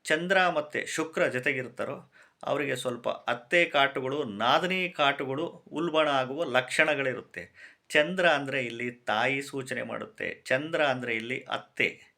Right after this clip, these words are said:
ಶುಕ್ರ ಅಂದ್ರೆ ಹೆಂಡತಿ, ಶುಕ್ರ ಅಂದ್ರೆ ಸೊಸೆ, ಶುಕ್ರ ಅಂತಂದ್ರೆ ಹೆಣ್ಣು. ಅವ್ರ ಜೀವನದಲ್ಲಿ ಸ್ವಲ್ಪ ಹೆಣ್ಣಿನಿಂದ ಸಮಸ್ಯೆಗಳು ಆಗುವ ಉಲ್ಬಣ ಲಕ್ಷಣಗಳು ಇದ್ದೇ ಇರುತ್ತೆ. ಚೆಕ್ ಮಾಡ್ಕೊಳ್ಳಿ ನೀವು ಬೇಕಿದ್ರೆ.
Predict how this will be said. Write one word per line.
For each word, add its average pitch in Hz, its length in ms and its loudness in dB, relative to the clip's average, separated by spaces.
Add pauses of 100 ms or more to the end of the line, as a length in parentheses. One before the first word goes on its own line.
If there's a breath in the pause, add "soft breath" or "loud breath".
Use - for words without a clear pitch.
(400 loud breath)
ಶುಕ್ರ 175 480 -2
ಅಂದ್ರೆ 127 420 0
ಹೆಂಡತಿ, 127 680 -2
ಶುಕ್ರ - 480 -4
ಅಂದ್ರೆ 117 580 -4
ಸೊಸೆ, 135 680 0 (340 loud breath)
ಶುಕ್ರ 175 500 0
ಅಂತಂದ್ರೆ 131 520 0
ಹೆಣ್ಣು. 117 540 -2 (640 loud breath)
ಅವ್ರ 131 200 2
ಜೀವನದಲ್ಲಿ 170 640 0
ಸ್ವಲ್ಪ 131 340 -4 (540 loud breath)
ಹೆಣ್ಣಿನಿಂದ 165 720 0 (440)
ಸಮಸ್ಯೆಗಳು 143 1040 0
ಆಗುವ 131 600 0 (120)
ಉಲ್ಬಣ 147 440 -2
ಲಕ್ಷಣಗಳು 127 840 -4
ಇದ್ದೇ 131 360 -2
ಇರುತ್ತೆ. 127 640 -6 (180)
ಚೆಕ್ - 320 -2
ಮಾಡ್ಕೊಳ್ಳಿ 131 480 0
ನೀವು 104 260 -4
ಬೇಕಿದ್ರೆ. 98 560 -10